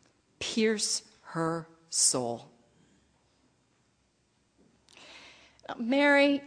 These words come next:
can't know all of this yet, but she surely has a sense that the way ahead is going to be messy,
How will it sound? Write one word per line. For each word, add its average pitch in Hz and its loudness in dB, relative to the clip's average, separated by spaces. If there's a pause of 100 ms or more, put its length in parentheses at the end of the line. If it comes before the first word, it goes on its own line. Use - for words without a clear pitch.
can't 240 -6
know 175 -6
all 160 -2
of 147 -8
this 139 -2
yet, - -4 (1400)
but 247 -2
she 320 0
surely 349 0
has 277 0
a 269 -6
sense 285 0
that 202 2
the 208 0
way 247 2
ahead 226 6
is 185 -4
going 208 -2
to 196 -10
be 180 -6
messy, 175 -4